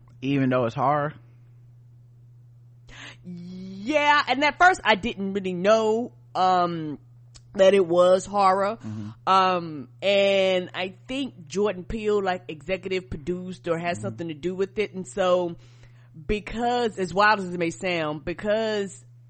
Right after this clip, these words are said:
Speaker 2: I'm kind of familiar with Jordan Peele and his work, I was like, "Oh, okay, I can watch this. I know this isn't gonna be that horror gore. I know that the horror is gonna have a purpose behind it,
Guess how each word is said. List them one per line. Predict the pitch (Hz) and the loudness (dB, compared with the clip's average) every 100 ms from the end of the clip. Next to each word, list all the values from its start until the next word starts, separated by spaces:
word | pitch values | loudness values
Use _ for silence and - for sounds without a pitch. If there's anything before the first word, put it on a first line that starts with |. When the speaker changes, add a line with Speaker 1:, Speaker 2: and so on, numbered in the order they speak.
| - | -10
Speaker 2:
I'm | 175 190 | -8 -6
kind | 214 202 180 | -6 -6 -6
of | - - | -8 -6
familiar | 160 160 170 196 185 175 | -4 -2 0 0 0 -2
with | 165 175 - - | -4 -6 -10 -14
Jordan | - 180 170 165 | -6 -6 -6 -6
Peele | 196 185 | -6 -6
and | 165 | -6
his | 143 | -8
work, | 135 185 208 | 0 0 2
I | 214 | 0
was | 262 | 0
like, | 208 | 0
"Oh, | 370 508 554 | 4 6 6
okay, | 311 | 6
I | 269 415 | 4 4
can | 349 247 | 2 -2
watch | 285 254 | -2 -2
this. | 247 220 - | -4 -6 0
I | 269 | 0
know | 262 247 | 2 0
this | 208 214 214 | -2 -6 -14
isn't | 196 190 | -10 -8
gonna | 180 190 185 | -6 -6 -6
be | 185 | -6
that | 175 143 | -2 -2
horror | - 208 180 156 | 0 0 2 0
gore. | 151 196 160 69 - - - - - | 0 0 0 -4 -12 -20 -20 -20 -2
I | 208 214 | 2 4
know | 214 214 | 6 4
that | 190 190 180 | 4 -2 0
the | 180 | -2
horror | 170 220 226 208 | -2 -2 0 2
is | 180 170 | 0 -2
gonna | 185 190 185 | -4 -2 -4
have | 180 170 | -4 -6
a | |
purpose | 170 - 240 240 269 262 | -8 -2 0 0 -2 -8
behind | - 285 311 311 320 302 | -4 -4 -4 -4 -2 -2
it, | 320 - | -4 -8